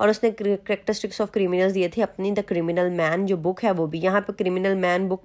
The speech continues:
मेंशन नहीं है लेकिन आपने वो भी ज़रूर करनी है। फिर ये सारे उसके वो हैं जो उसने बताए थे कि इस, इस तरह के उनके कैरेक्टरिस्टिक्स होते हैं।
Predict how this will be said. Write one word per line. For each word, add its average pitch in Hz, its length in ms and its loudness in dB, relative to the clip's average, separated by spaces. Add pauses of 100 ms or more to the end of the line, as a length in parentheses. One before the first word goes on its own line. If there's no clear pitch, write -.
मेंशन 180 340 -2
नहीं 170 140 -2
है 196 60 2
लेकिन 190 220 0
आपने 180 240 0
वो 170 140 -2
भी 180 160 -2
ज़रूर 165 360 -4
करनी 156 260 -8
है। 151 60 -12 (180)
फिर 240 120 6
ये 233 120 6
सारे 214 300 6
उसके 208 260 0
वो 190 160 4
हैं 196 120 2
जो 196 80 0
उसने 196 180 -2
बताए 180 340 2
थे 196 120 -6
कि 196 100 -6
इस, 180 220 -4
इस 208 180 -2
तरह 180 260 2
के 185 100 -2
उनके 175 320 -2
कैरेक्टरिस्टिक्स 208 640 -4
होते 214 240 -2
हैं। 190 200 0